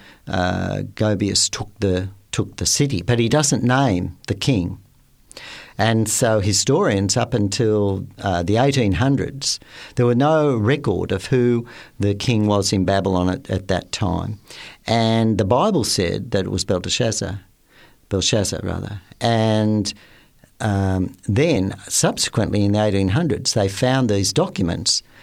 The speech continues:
that showed that Belshazzar was the name of the king in Babylon, just exactly as Daniel had recorded in the Bible, even though the Greek historians in the era two hundred B C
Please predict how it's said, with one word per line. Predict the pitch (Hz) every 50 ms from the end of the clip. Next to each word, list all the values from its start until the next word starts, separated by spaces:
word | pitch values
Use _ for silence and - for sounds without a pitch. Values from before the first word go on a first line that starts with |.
| - - -
that | - 110 98
showed | - - 127 113 107 107 92 -
that | 101 98 98 - -
Belshazzar | - 95 90 90 - 135 127 123 117 - 101 - 113 -
was | - 95 90 - -
the | 95
name | 92 101 104 104 101 101 95
of | 92 92 92 -
the | - 95
king | 95 - - 120 92 87 98 120 139 139 - - - - - _
in | - 110 123 127
Babylon, | 113 117 113 98 98 87 87 98 95
just | 95 - 123 120 - - 110
exactly | 90 87 87 95 117 143 160 - - 95 95
as | 95 92 -
Daniel | - 95 90 90 92 92 90 90
had | 92 95 82 78
recorded | 90 - - - 98 87 90 90 90 92 - - - - -
in | - 87
the | 82 80
Bible, | - 92 95 92 - - 82 - - - - - - - -
even | 113 113 107 113 110
though | 107 104 104 104 104 104 101
the | 95 98 104
Greek | 95 - 113 110 107 104
historians | - 107 - - - 123 143 190 190 113 87 95 101 104 - - - - -
in | 123 131 139
the | 127 110 101 -
era | 117 113 110 107 98 95 87
two | 92 - - 135 123
hundred | 107 117 107 98 95 90
B | 90 95 92
C | - - - 135 117 - - -